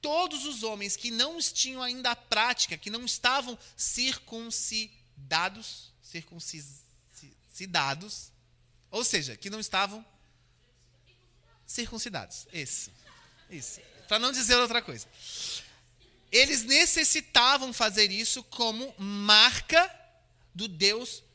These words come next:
de Deus sobre eles. Era uma obediência. Ali em Gilgal, eles sofrem. Sofrem. Dor. Sacrifício. Aqueles que ainda não tinham essa marca deveriam fazer isso.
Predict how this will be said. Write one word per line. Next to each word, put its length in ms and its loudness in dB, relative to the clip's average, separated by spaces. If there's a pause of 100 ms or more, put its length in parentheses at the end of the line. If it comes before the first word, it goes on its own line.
de 140 0
Deus 280 6
sobre 300 0
eles. 240 2
Era 100 -2
uma 140 -8 (100)
obediência. 880 -6
Ali 280 -4
em 140 -12
Gilgal, 560 -12 (240)
eles 380 -4
sofrem. 720 -8 (1040)
Sofrem. 600 -4 (560)
Dor. 560 -2 (460)
Sacrifício. 840 0 (480)
Aqueles 600 2
que 100 -4
ainda 220 0
não 180 -6
tinham 300 -2
essa 200 0
marca 440 -4
deveriam 520 -2
fazer 400 -8
isso. 320 -18